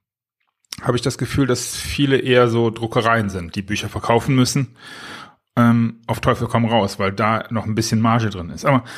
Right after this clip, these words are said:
anyway, darauf will ich gar nicht hinaus. Ich springe zurück zu dem Thema, okay, zehn Prozent, dreitausend Euro, die übrig bleiben. So,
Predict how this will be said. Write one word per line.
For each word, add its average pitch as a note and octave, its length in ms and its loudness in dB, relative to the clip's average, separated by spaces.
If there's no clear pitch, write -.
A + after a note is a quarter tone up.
anyway, F#2 420 0
darauf C3 240 2
will C#3+ 80 2
ich A#2+ 100 -2
gar C3 120 4
nicht B2 100 0
hinaus. D#3 340 4
Ich C3+ 240 -4
springe C3+ 300 -2
zurück C3+ 320 -2
zu B2+ 100 -2
dem B2 140 -2
Thema, A#2 340 -2
okay, C#3+ 240 0
zehn C3+ 240 -2
Prozent, C3+ 420 0
dreitausend C3 380 0
Euro, A#2+ 220 0
die B2+ 80 -2
übrig C3 260 2
bleiben. F2 300 -2
So, G2 140 -8